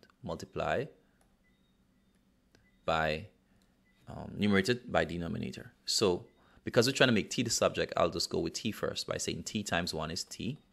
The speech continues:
put the equal sign, and V squared times M is M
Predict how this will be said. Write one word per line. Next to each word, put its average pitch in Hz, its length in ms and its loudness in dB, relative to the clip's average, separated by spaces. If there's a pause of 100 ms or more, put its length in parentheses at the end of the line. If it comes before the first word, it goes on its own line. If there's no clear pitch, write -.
(440)
put 78 220 4
the 95 120 -2
equal 107 220 2
sign, 110 460 -4 (880)
and 85 240 2
V 101 220 0
squared 101 300 2
times 82 340 -2
M 92 300 -2 (340)
is - 260 -10
M 80 280 -8